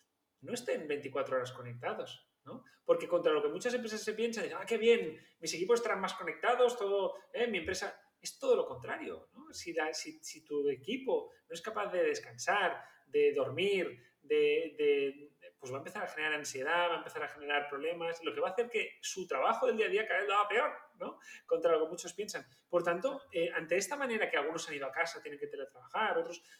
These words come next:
eh, es importante implementar estas políticas de desconexión digital. Es importante,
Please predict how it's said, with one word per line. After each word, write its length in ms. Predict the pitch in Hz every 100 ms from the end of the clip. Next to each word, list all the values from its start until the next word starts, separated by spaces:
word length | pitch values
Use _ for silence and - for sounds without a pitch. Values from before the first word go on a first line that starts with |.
| _ -
eh, 260 | 226 - -
es 200 | 160 -
importante 460 | 240 190 180 185
implementar 420 | 208 180 160 147 151
estas 340 | - 160 -
políticas 560 | - 147 143 151 170 156
de 100 | 139
desconexión 520 | 123 127 123 151 156
digital. 540 | 147 127 123 135 127 - _ -
Es 140 | -
importante, 640 | 175 175 170 170 196 196